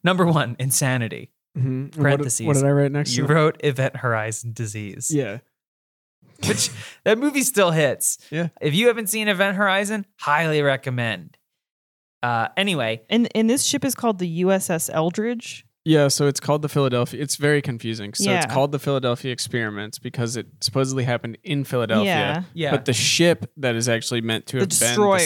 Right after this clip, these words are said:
Speaker 2: sub-, the destroyer that was meant to have been, like, the subject of the experiments is the Eldridge.
Speaker 1: Yeah.
Speaker 2: So Philadelphia really doesn't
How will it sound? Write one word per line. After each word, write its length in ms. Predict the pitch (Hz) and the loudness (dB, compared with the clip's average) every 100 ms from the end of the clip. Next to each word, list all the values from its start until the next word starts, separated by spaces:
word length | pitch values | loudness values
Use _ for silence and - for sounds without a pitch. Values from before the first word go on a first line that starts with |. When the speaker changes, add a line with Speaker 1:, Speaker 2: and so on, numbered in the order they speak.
| 147 | 2
Speaker 2:
sub-, 260 | 135 135 - | 2 0 -4
the 80 | 131 | -6
destroyer 640 | 120 - 147 139 131 127 - _ _ _ _ - | -2 0 2 2 2 -2 -8 _ _ _ _ -2
that 100 | 127 | 0
was 140 | 120 | 0
meant 200 | 123 120 | -4 -6
to 100 | - | -8
have 120 | 120 | -8
been, 300 | 120 117 113 | -4 -4 -4
like, 280 | 110 104 - _ | -6 -6 -8 _
the 180 | 143 123 | -6 -2
subject 580 | - 123 123 120 117 - | 0 -2 -4 -2 -2 -2
of 200 | 107 117 | -2 -2
the 80 | 131 | -2
experiments 680 | 135 - 139 139 147 147 - - | -2 -6 -6 -4 -2 -2 -4 -4
is 200 | 127 113 | -6 -4
the 140 | 110 | -6
Eldridge. 600 | 80 92 80 52 - - _ _ _ _ _ _ _ | -8 -10 -12 -14 -14 -14 _ _ _ _ _ _ _
Speaker 1:
Yeah. 300 | - 123 - 147 _ | -2 -2 -2 -12 _
Speaker 2:
So 140 | - 139 | -2 0
Philadelphia 640 | - 214 180 165 151 131 | 4 4 6 4 2 -2
really 280 | 117 127 120 | 0 0 -2
doesn't 400 | 110 107 98 | -4 -4 -8